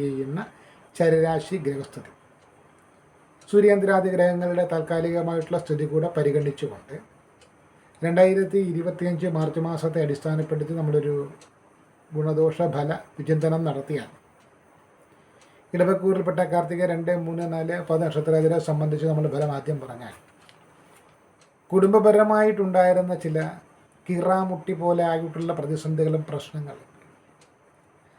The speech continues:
ഒരു ഒത്തുതീർപ്പിൻ്റെ പാതയിലേക്ക്, അല്ലെങ്കിൽ ഒരു, ഒരു പരിഹരിക്കപ്പെടുന്ന രീതിയിലേക്ക് മാറി മറിഞ്ഞു വരുവാനുള്ള സാധ്യത വളരെ കൂടുതലാണ്.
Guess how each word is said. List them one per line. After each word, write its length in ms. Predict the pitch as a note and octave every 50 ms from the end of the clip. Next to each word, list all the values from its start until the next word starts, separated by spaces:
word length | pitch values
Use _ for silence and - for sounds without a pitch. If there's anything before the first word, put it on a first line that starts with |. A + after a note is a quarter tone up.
| _ _ -
ഒരു 80 | F#3 F#3+
ഒത്തുതീർപ്പിൻ്റെ 600 | F3+ F#3 A3 G#3 A#3 A3+ A3+ A3+ A#3 A3 G#3+ A3 - -
പാതയിലേക്ക്, 640 | E3+ E3 E3 D#3 D#3+ D#3 D3 C#3+ C#3+ - - - - - _ _ _ _ _ _ _ _ _ _ _ _ _ _ _ _ _ _ _ _
അല്ലെങ്കിൽ 240 | - F3+ F#3 G3 F#3 F3
ഒരു, 120 | F3 F3+ F3 E3+ F3 E3+ - - - _ _ _ _ _ _ _ _ _ _ _ _ _ _ - F#3
ഒരു 140 | F3 E3 E3 D#3+ D#3 D3+ D3+ D3+ D3+ - _
പരിഹരിക്കപ്പെടുന്ന 1000 | - F3+ F3+ G3 F3+ G#3 A3 A3+ A3+ A3 A#3 A#3 A3+ A3+ - G3+ F#3+ G3+ G3 G3 G3 E3
രീതിയിലേക്ക് 520 | D#3+ D#3 D3+ D3 D3 D3 C3+ C3+ A2+ - - _ _ _ _ _ _ _ _ _ _ _ _ _ _ _ _ - - _ _ _ _ _ _ -
മാറി 520 | D#3+ E3 F3 F3+ F#3 F#3+ G3+ G#3 G#3+ A3 G3+ F3
മറിഞ്ഞു 360 | D#3+ D#3+ D#3+ E3 E3 E3+ F3 E3 D3+
വരുവാനുള്ള 560 | D3 C#3+ D3 C#3+ D3 D3 D3 D3 D3 D3+ D#3 D3+ -
സാധ്യത 320 | C#3 C3+ C3 C#3+ - D3+ D#3+ - - - - - - - _ _ -
വളരെ 280 | D#3+ D#3+ D3+ D3 D3 D3 -
കൂടുതലാണ്. 440 | - B2+ A2+ - - - - -